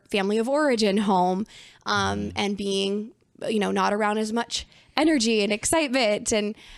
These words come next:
Speaker 1: there could be some loss there, even if you're not moving, um, you know,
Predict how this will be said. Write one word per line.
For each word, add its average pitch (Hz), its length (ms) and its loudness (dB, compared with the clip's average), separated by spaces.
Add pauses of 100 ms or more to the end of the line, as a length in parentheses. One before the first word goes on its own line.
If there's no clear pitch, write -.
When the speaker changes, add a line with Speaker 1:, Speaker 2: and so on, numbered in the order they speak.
(140)
Speaker 1:
there 240 160 0
could 269 240 -2
be 202 240 0
some 208 240 -2
loss 202 320 0
there, 202 240 0
even 220 340 2
if 202 300 0
you're 202 240 0
not 185 180 -2
moving, 185 640 -2 (100)
um, 196 540 -4
you 202 100 -6
know, 180 120 -4